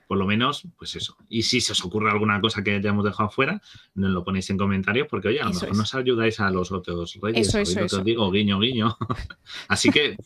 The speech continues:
Speaker 1: todo lo que sean ideas,
Speaker 2: <laughs> Guiño,
Speaker 1: esto,
Speaker 2: guiño.
Speaker 1: y si lo, y si lo regaláis, pues decidnos. Si lo, lo estáis escuchando a posteriori, también vale para un cumpleaños, porque a lo mejor lo, no lo escucháis en Navidad.
Speaker 2: Ujú.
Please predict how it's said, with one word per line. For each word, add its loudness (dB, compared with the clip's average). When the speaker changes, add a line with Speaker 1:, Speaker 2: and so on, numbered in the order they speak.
Speaker 1:
todo 4
lo 2
que 2
sean 0
ideas, 6
Speaker 2:
<laughs> 2
Guiño, 4
Speaker 1:
esto, 4
Speaker 2:
guiño. 4
Speaker 1:
y 4
si 2
lo, 2
y 2
si 0
lo 4
regaláis, 2
pues 0
decidnos. 0
Si -4
lo, 0
lo -12
estáis -12
escuchando 0
a -12
posteriori, 0
también 2
vale 2
para 0
un -4
cumpleaños, 0
porque -16
a -8
lo -10
mejor -8
lo, -4
no -2
lo 0
escucháis -4
en -4
Navidad. 2
Speaker 2:
Ujú. 2